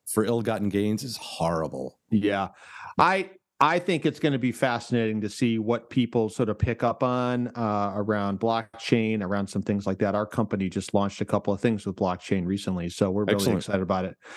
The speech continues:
Speaker 1: Very cool.
Speaker 2: All right, Phil. So we're, but this, this, this, this, I, I gotta, I gotta pace myself here. We're, we're, like, one drink in here on the
Speaker 1: <laughs>
Speaker 2: flight, so we probably gotta tee up the next one. So Phil, like, what do you have for
Speaker 1: Indeed.
Speaker 2: your next flight?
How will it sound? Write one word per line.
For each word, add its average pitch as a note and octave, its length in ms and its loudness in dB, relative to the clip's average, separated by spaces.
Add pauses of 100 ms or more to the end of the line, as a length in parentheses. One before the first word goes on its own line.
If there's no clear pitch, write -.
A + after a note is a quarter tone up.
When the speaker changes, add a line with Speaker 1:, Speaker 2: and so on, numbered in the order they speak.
(220)
Speaker 1:
Very C3+ 160 0
cool. D#3+ 160 6
Speaker 2:
All E3+ 40 6
right, C#3+ 160 0
Phil. C#3 280 2
So E3 180 2
we're, D#3+ 220 2
but E3+ 280 0
this, - 280 0
this, F#3 340 4
this, F#3 320 2
this, - 320 4
I, D#3 240 4
I D3+ 100 4
gotta, E3+ 360 2
I D3 80 2
gotta E3+ 180 2
pace G3 380 0
myself B2 480 2
here. A#2 200 4
We're, B2+ 360 2
we're, C#3+ 140 4
like, C#3 220 0
one D#3+ 300 2
drink F3+ 340 2
in E3 200 2
here C#3 240 2
on B2+ 100 2
the A#2+ 100 4
Speaker 1:
<laughs> - 80 -2
Speaker 2:
flight, D3 360 4
so C#3+ 180 4
we C#3+ 160 2
probably F3 380 4
gotta C#3+ 340 2
tee G3+ 320 2
up D#3 200 0
the D3 100 4
next D3 320 -2
one. F#2+ 200 2
So C3+ 200 4
Phil, D#3 280 4
like, C#3+ 200 0
what E3+ 160 4
do A3+ 60 0
you G3+ 180 2
have E3 220 4
for F3+ 60 2
Speaker 1:
Indeed. C#3+ 120 4
Speaker 2:
your B2 180 2
next C#3+ 540 0
flight? A2 360 2